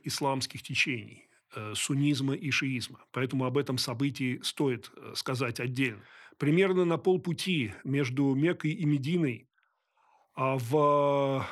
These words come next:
э, местности, известной как Гадир-Хум, согласно, э, хадису, то есть достоверному рассказу об этом, э, событии,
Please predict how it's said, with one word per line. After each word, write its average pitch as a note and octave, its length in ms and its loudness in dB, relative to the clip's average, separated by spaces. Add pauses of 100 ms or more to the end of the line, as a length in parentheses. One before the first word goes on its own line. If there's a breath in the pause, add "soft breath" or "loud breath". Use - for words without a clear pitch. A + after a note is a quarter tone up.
(140 loud breath)
э, C3+ 340 -2
местности, D3 840 0 (320)
известной C#3+ 600 0
как D3 520 -4
Гадир-Хум, E3 960 0 (280)
согласно, C#3 840 0 (100)
э, A#2+ 220 -4
хадису, C#3+ 540 -2
то C3+ 140 -2
есть - 300 -4
достоверному C#3 720 0
рассказу C#3+ 720 -2
об A#2+ 140 -6
этом, B2+ 460 -2
э, A#2+ 80 -4
событии, C3+ 580 -2